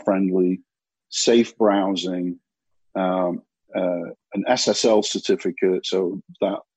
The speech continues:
lock symbol that you see in the H T T P S, uh, designation at the front of the U R L, and this one called no intrusive interstitials. So that's the, the fancy word for no,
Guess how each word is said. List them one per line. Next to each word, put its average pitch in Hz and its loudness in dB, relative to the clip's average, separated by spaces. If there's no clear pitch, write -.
lock 104 2
symbol 92 2
that 90 0
you 90 -2
see 90 0
in 90 -2
the 90 -2
H 92 -4
T - -4
T 92 -4
P 87 -4
S, - -4
uh, 90 0
designation 95 -2
at - -10
the - -10
front 92 -4
of 90 -4
the 87 -4
U 101 2
R 90 -2
L, - -10
and 110 4
this 123 4
one 113 4
called 110 4
no 113 8
intrusive 107 4
interstitials. 95 2
So 95 -4
that's 98 -2
the, 90 2
the - -8
fancy 98 0
word 95 2
for 90 2
no, 95 0